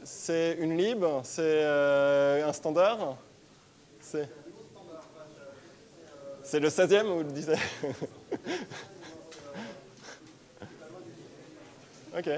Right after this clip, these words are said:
merci. <laughs> Euh, d'autres questions ? Ben, merci beaucoup.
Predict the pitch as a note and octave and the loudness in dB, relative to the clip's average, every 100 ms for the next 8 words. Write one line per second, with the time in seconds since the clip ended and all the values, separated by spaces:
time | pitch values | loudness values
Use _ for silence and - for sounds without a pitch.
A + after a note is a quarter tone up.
0 | D#3+ - C#3 - C#3+ - - - - D3+ | -4 -10 -10 -8 -12 -12 -20 -18 -10 -8
1 | B2 - - - - - - - - - | -8 -12 -20 -20 -20 -20 -20 -20 -20 -20
2 | - - - - - - - - - A2+ | -20 -20 -20 -20 -20 -20 -20 -20 -20 -6
3 | A#2+ C#3 C#3 D#3 F3 F#3+ A#3 - - - | 0 0 0 -2 -2 -2 -4 -8 -20 -20
4 | - - - - - - - - - - | -20 -20 -20 -20 -20 -20 -20 -20 -20 -20
5 | - - - - - - - C3 D3 D3 | -20 -20 -20 -20 -20 -20 -16 -2 2 4
6 | C#3+ C#3+ C#3+ C#3+ C#3+ C#3+ C#3+ C#3+ C#3+ C#3 | 4 4 4 4 4 2 2 2 2 2
7 | C#3 D3+ F3 G#3 G#3 A#3 | 2 0 0 -2 0 -2